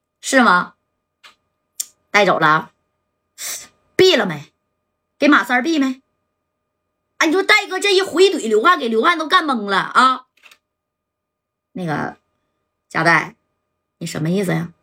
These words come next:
啊，那马三儿不是你兄弟吗？<laughs> 刘汉，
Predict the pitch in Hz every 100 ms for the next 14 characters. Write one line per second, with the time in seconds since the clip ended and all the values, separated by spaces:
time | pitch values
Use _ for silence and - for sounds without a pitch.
0 | _ _ - 180 240 - _ - - -
1 | 330 233 220 302 311 302 226 311 339 240
2 | - 285 285 302 277 262 262 _ _ _
3 | _ _ _ - - - - - - _
4 | _ _ - - _ 165 180 180 156